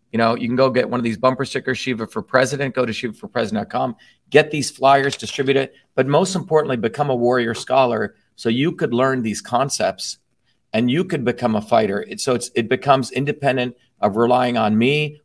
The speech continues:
or some guru. You become your own guru. But that's what we need to do. Anyway, our run for president gives us the opportunity to shatter the swarm and destroy this caste system. Anyway, and that's what needs to be done. That's the order of the day. We can't compromise on that. Be well.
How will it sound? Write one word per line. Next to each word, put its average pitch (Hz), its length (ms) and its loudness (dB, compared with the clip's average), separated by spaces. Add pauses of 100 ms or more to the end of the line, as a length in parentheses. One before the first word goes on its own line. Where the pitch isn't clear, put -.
or 107 100 -6
some 104 260 -4
guru. 139 480 4 (220)
You 135 180 0
become 131 360 0
your 110 160 0
own 107 160 0
guru. 104 200 0
But 95 160 -6
that's 147 180 4
what 185 80 -2
we 151 100 -2
need 135 160 -2
to 117 80 -4
do. 107 300 0 (480)
Anyway, 139 480 4 (680)
our 143 160 10
run 156 240 4
for 127 100 -2
president 143 640 0 (240)
gives 117 220 2
us 127 140 -2
the 123 80 2
opportunity 123 560 2
to 101 100 -4
shatter 139 420 4
the 117 100 -2
swarm 127 540 2 (240)
and 110 160 0
destroy 117 400 0
this 104 180 -4
caste 107 300 0
system. - 360 -8 (380)
Anyway, 131 280 6
and 131 120 0
that's 151 160 4
what 165 120 0
needs 160 160 -2
to 127 80 -8
be 123 100 2
done. 127 260 8
That's 117 180 0
the 135 60 -2
order 131 320 4
of 104 100 0
the 107 80 -2
day. 101 360 2
We 104 100 -8
can't 135 340 0 (320)
compromise 113 560 0
on 95 100 -2
that. 95 200 -4
Be 139 120 2
well. 135 400 4